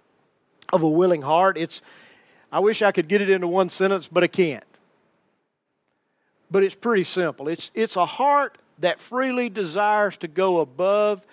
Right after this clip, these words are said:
and beyond what is required. How many of you, I don't want you to raise your hand,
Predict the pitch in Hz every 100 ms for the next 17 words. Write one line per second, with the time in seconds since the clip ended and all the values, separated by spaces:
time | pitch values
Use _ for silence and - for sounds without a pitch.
0 | _ - 180 190 185 170 156 143 135 120
1 | - 175 180 180 _ _ _ 160 143 156
2 | 151 - 143 120 101 - - - _ _
3 | _ _ _ _ _ _ _ _ _ _
4 | _ _ - 285 339 302 247 202 196 180
5 | - _ _ _ _ _ - - 208 240
6 | 233 220 208 220 262 196 170 143 180